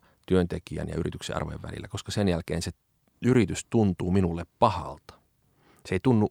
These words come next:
oikealta. Ja se ihminen ei viihdy siinä yrityksessä, eikä se, se koe sitä omakseen. Ja hän hankki-, hankkiutuu pikkuhiljaa muualle. Näin vaan tapahtuu. No, tämä sama koskee myöskin esimiehiä,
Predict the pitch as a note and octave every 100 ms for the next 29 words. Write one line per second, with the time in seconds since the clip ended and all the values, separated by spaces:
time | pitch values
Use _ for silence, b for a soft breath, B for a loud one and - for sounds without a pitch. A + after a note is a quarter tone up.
0 | - A#2+ F#2 - - - - - B B
1 | B B F#2+ F2 G#2 F#2+ F2 G#2 G#2 F#2
2 | B2 A2 F#2 - E2+ F2 E2 E2 - F2
3 | - F2 B B B B G2 F2+ F2 -
4 | E2 D#2+ - - F#2+ - F2+ - E2+ D#2
5 | F2+ C#2+ - - D#2 G#2 F2+ C#3 A#2 -
6 | - C#3+ - F2+ F2+ F#2 - E2 D#2+ D#2+
7 | C#2+ - - - _ _ - G#2 G2 F#2
8 | F#2+ - - - - - - - - A2
9 | F3 F3 G2+ A#2 - - F#2+ G#2 - -
10 | F#2+ F2 G#2 B2 B2 E3